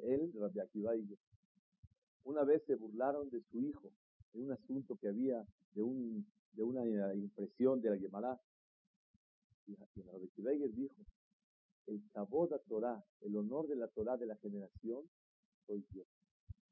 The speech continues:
A Kadosh Baruj Hu, yo perdono mi honor y tú perdona el tuyo. Pero el honor de mi hijo, yo no lo perdono". ¿Qué se ve?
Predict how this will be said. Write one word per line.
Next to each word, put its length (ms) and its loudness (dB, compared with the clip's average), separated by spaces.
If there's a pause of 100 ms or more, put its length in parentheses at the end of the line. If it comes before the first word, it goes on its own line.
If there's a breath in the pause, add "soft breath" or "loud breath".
(640)
A 120 -6
Kadosh 360 2
Baruj 280 -2
Hu, 260 0
yo 140 6
perdono 500 2
mi 140 -4
honor 320 -6 (840)
y 80 -10
tú 220 -2
perdona 320 2
el 140 -2
tuyo. 300 -4 (640)
Pero 200 2
el 80 2
honor 360 2
de 100 2
mi 200 2
hijo, 340 -2 (140)
yo 160 6
no 80 0
lo 120 2
perdono". 420 -4 (880)
¿Qué 100 -4
se 160 0
ve? 180 -2